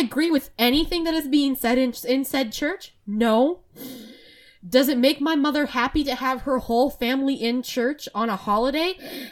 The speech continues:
Absolutely. I'm going to make my mom happy on Easter. And Eloise just bucking the system. Again,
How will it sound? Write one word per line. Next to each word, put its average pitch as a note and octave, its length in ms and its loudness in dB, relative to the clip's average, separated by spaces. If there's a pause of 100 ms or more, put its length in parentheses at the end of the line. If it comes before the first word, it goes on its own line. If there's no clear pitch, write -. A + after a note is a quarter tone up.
Absolutely. C4 840 0
I'm B3+ 200 0
going C4+ 240 2
to C#4+ 100 -8
make C4+ 180 -2
my A#3 120 -4
mom F#3+ 220 -4
happy F3+ 340 -8
on F3 160 -10
Easter. - 460 -14 (1400)
And A#3+ 220 2 (280)
Eloise F4 460 2
just A#3 240 -4
bucking A#3 340 -2
the A3 100 -4
system. C4 580 -6
Again, G3+ 360 -6